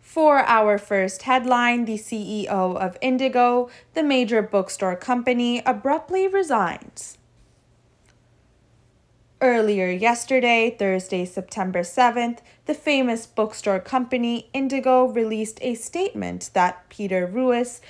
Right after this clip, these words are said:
the C E O of the company, resigned abruptly. However, Peter has agreed to continue serving as a consultant for Indigo for the next two months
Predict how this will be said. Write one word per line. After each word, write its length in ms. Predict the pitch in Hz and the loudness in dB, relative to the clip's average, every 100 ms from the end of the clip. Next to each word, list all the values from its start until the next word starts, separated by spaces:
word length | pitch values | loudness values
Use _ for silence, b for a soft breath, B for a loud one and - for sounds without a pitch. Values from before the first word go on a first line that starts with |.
| B - | B -2
the 120 | 285 | -2
C 440 | 285 277 254 233 | 0 -4 -2 -6
E 40 | - | 0
O 200 | 208 196 | 2 2
of 240 | - 190 | -2 -4
the 100 | 196 | -6
company, 720 | 185 269 269 277 262 254 254 - | -6 -6 -2 0 0 0 -2 -4
resigned 680 | 285 254 240 208 208 208 - | -4 0 0 2 0 -4 -4
abruptly. 720 | 233 196 185 - - - - _ _ _ _ _ - _ _ _ _ _ _ - b b b b b b b | -4 -2 -4 -4 -12 -14 -16 _ _ _ _ _ -20 _ _ _ _ _ _ -20 b b b b b b b
However, 840 | - 226 202 240 247 254 247 247 - _ | 0 2 6 4 6 4 4 0 -8 _
Peter 440 | - 294 269 262 | -2 0 4 4
has 280 | 254 254 226 - | 2 0 -2 0
agreed 500 | 233 202 294 392 415 | -4 -2 0 0 -2
to 100 | 415 | -6
continue 600 | 415 370 - 277 254 254 | -4 -6 -4 -2 2 0
serving 680 | 254 - 349 254 190 175 180 | 0 -2 0 0 -2 -4 -4
as 220 | 190 185 | -2 -2
a 120 | - 208 | -4 -8
consultant 880 | - 190 - 254 262 - 262 262 B B | -6 -8 -2 -2 -2 -2 -4 -6 B B
for 240 | - - - | -8 -6 -4
Indigo 540 | 349 330 220 190 175 | -4 -2 0 0 0
for 240 | 175 - 202 | -2 -4 -4
the 180 | 202 208 | -2 -2
next 480 | 220 247 254 - | 0 -2 -2 -12
two 240 | - 208 190 | -8 -6 -4
months 540 | 190 240 240 247 - | -2 0 0 -4 -12